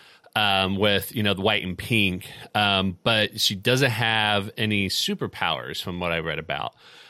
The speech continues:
Um, so yeah, so it's very interesting. So it's like, it's, it's kind of a play on some existing, uh, familiar characters, but it's a compl-, it's not a mashup at all. It's just like taking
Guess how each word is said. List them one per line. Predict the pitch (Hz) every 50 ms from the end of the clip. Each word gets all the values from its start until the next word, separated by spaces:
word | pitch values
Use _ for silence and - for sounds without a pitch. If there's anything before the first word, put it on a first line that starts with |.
| - _ -
Um, | - 101 101 95 92 90 87 85 85 85 85 82 -
so | - - - 127 113 110 107
yeah, | 110 139 160 147
so | 120 - 147
it's | 135 -
very | - 147 - 175 220 226 175
interesting. | 180 156 160 143 - 123 107 101
So | - - 127
it's | 117 101 -
like, | 135 131 123 117 107 127
it's, | 123 110 - - - _ _ _ _ _ -
it's | 127 120 -
kind | - 151 147 139
of | 135
a | 117
play | - - - 131 127 131 135 135
on | - 127 127 123 120 120 117 117 110 110 110 - - - - - -
some | - - 131 120
existing, | 107 98 101 101 117 117 - - - 127 123 120 117 113 113 110 110 110 - -
uh, | 110 104 104 101 98 95 95 87
familiar | - 113 110 113 117 113 107 101
characters, | 90 - - - 113 117 127 123 - - 156 160 160 151 135
but | 113 104 110 107
it's | 101 -
a | 113
compl-, | 87 - - - - 104 90 95 - -
it's | 113 98 -
not | 123 117
a | 110
mashup | 95 98 101 107 110 113 107 - - 104 92 85 -
at | 92 87
all. | 92 92 90 90
It's | 90 -
just | - 101 - -
like | 110 98 90 -
taking | - 113 101 - 98